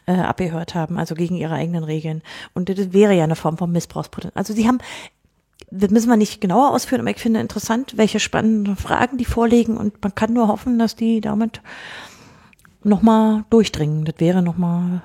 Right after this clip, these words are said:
wichtig. Ja. Ich, w-, w-, sowas gibt mir auch, es ist so ähnlich wie bei Sigi Maurer, weißt du? Selbst wenn du manchmal Jahre wartest und bei dem G C H Q-Fall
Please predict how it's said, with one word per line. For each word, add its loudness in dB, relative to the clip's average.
wichtig. -6
Ja. -8
Ich, -6
w-, -10
w-, -6
sowas 0
gibt -8
mir 4
auch, 4
es -4
ist -12
so 0
ähnlich 4
wie 2
bei 6
Sigi 4
Maurer, 4
weißt -4
du? 0
Selbst 0
wenn 4
du 4
manchmal 2
Jahre 0
wartest -6
und -4
bei 0
dem 0
G -4
C -4
H 0
Q-Fall -2